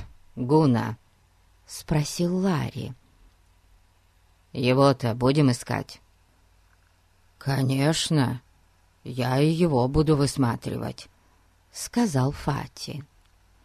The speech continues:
"Но пока самое важное — связаться с инспектором, а также попытаться задержать отправку вертолёта.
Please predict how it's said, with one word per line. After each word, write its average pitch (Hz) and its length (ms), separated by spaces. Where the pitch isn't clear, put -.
"Но 127 300
пока 139 480
самое 131 440
важное — 131 680
связаться 123 680
с - 120
инспектором, 127 840
а 220 140
также 147 400
попытаться 131 640
задержать 123 640
отправку 127 760
вертолёта. 127 880